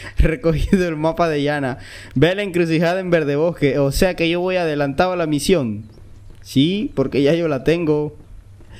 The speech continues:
Pero mira que me funciona porque también necesito una, una hoja de sierra. ¿Por qué voy así?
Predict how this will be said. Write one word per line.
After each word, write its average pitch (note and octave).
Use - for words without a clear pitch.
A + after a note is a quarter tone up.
Pero D3
mira F3
que D3
me D3
funciona D3+
porque D#3+
también C#3+
necesito E3
una, C#3
una D3
hoja D3+
de C3
sierra. D#3
¿Por -
qué -
voy G#3+
así? A2+